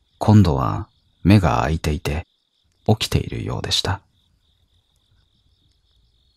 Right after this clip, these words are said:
大声で、「何を言ってるんだ。あっち行け。」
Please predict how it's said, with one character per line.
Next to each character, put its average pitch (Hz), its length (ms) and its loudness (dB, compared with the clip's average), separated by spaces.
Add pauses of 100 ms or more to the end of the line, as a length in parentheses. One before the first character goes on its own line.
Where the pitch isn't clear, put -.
(1000)
大 87 240 4
声 85 220 4
で、 64 280 -8 (1300)
「何 101 440 0
を 95 80 2
言 90 100 0
っ - 20 -12
て - 220 -2
る 117 100 2
ん 120 80 4
だ。 - 240 -2 (400)
あ 92 120 -2
っ 101 60 -4
ち 165 200 4
行 180 200 8
け。」 - 60 -16